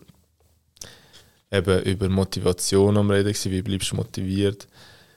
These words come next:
Jetzt, eben, du machst ja, du hast ja schon ein bisschen angeschnitten mit,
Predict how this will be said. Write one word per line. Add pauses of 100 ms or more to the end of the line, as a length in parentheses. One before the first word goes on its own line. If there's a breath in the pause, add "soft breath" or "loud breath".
(480 soft breath)
Jetzt, (260)
eben,
du
machst
ja, (400)
du
hast
ja
schon
ein
bisschen
angeschnitten (340)
mit,